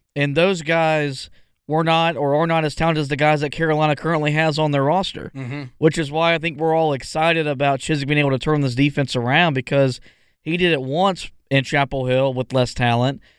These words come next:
Speaker 1: He's back in Chapel Hill with more talent.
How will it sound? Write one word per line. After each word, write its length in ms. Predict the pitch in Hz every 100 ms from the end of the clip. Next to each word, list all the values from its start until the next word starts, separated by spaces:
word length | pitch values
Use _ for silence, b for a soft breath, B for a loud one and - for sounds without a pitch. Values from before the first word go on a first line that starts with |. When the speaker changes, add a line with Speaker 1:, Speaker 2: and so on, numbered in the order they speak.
| b
Speaker 1:
He's 200 | 139 120
back 340 | 110 156 185
in 80 | 165
Chapel 420 | - 147 135 131
Hill 200 | 127 139
with 120 | 131 127
more 220 | 151 190
talent. 500 | 143 120 117 131